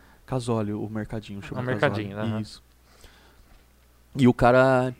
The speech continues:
Speaker 1: vendeu fiado pra ela, né? Que depois
Speaker 2: Aham.
Speaker 1: eu perguntei. E eu lembro que numa mão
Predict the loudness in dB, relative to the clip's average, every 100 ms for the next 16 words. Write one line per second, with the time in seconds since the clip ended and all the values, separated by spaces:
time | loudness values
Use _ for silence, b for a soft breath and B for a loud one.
0 | _ -14 -4 -2 2 0 0 -2 0 0
1 | -2 -2 0 0 -4 -6 -12 -10 -6 -4
2 | -4 -4 -8 -8 -8 -8 -8 -12 B B
3 | B B -10 -4 -4 -6 -8 -10 -8 -6
4 | -6 -6 -6 -10